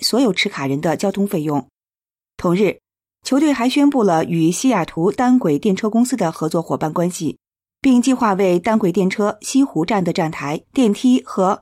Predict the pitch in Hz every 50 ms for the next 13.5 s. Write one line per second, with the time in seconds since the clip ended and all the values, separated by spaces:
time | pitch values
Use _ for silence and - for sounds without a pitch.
0 | _ - 285 277 269 247 220 220 - 277 269 285 294 - - 185 143 131 - -
1 | 262 220 190 185 - 180 160 160 - 165 151 175 254 254 - - - 151 - 151
2 | 156 165 - - - - 277 285 302 277 277 269 - 175 135 120 - - 214 180
3 | - - - - 170 185 - - 208 - - 262 220 180 156 143 151 156 151 147
4 | 143 143 143 135 143 - - _ _ _ _ _ _ _ _ _ _ _ _ -
5 | - - 311 233 185 - - - 208 233 247 254 247 233 214 180 208 180 160 185
6 | - 240 226 - - - 208 175 165 180 - - 254 254 - 226 214 254 247 254
7 | - 277 262 254 226 165 - - _ - 196 185 180 175 180 - - 269 254 196
8 | 165 139 - - 165 180 202 - 240 226 226 - 226 214 214 208 165 - - _
9 | - - 262 254 - 277 262 262 240 226 170 151 - - 156 147 156 - _ _
10 | _ _ _ _ _ _ _ - - 269 302 302 247 202 180 180 - - 208 214
11 | 220 196 202 202 190 175 185 - - 175 202 - - 214 202 220 220 233 - -
12 | 254 262 254 - - 277 247 226 - 233 202 185 190 170 156 180 - - 220 208
13 | 196 - 165 156 170 170 - 147 143 -